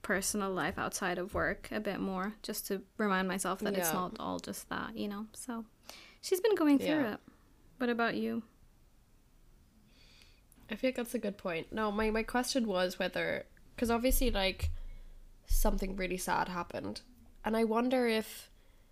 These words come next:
Speaker 2: it almost, like, 'cause I feel like whenever something then actually sad happens to me, it, like, puts everything else into perspective. I wonder if, like, maybe an upside to the sad thing happening is, like, you realizing that actually the work stress isn't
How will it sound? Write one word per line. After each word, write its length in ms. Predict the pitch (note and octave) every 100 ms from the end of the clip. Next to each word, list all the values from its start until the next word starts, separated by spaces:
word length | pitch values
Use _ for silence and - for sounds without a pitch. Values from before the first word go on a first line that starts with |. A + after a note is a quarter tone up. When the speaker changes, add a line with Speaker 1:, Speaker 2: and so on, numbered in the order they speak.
| - - A3+
Speaker 2:
it 120 | A3
almost, 320 | G3 G#3 -
like, 280 | F#3 - -
'cause 140 | - B3
I 80 | C4
feel 140 | D4
like 140 | C#4
whenever 300 | B3 A3 A3+
something 520 | A#3 A3 G#3 G3 F#3 - - - - -
then 240 | G3 G#3 -
actually 720 | G3 G3 - G3+ F#3 F3+ F3+ - -
sad 320 | - G3 F#3+
happens 440 | F#3+ F3+ E3+ -
to 100 | -
me, 320 | F#3+ F3 - - - - -
it, 80 | G#3
like, 180 | G#3 -
puts 220 | A3 A3+
everything 360 | G#3 G#3 F#3+
else 200 | F#3+ F#3
into 200 | F#3+ F#3
perspective. 720 | - F#3 - F#3+ - - E3+ - - - -
I 80 | G#3
wonder 280 | G#3 G#3
if, 120 | G#3+ G#3
like, 360 | G3 F#3 - - - - -
maybe 240 | G#3 G3 G3+
an 100 | -
upside 640 | F3+ - F#3+ F3+ F3+ F3+ - -
to 520 | - F#3+ F3+ F3 F3 -
the 60 |
sad 220 | F#3+ F3+ -
thing 100 | F#3+
happening 400 | F#3 - F#3 D3+
is, 160 | -
like, 180 | E3+ -
you 120 | F#3+
realizing 680 | F3 E3+ E3 E3 E3 D#3+ F#3 -
that 100 | G3+
actually 300 | - - G3+
the 100 | -
work 240 | - -
stress 420 | - D#3 F3+ -
isn't 380 | D#3+ D#3+ D#3 -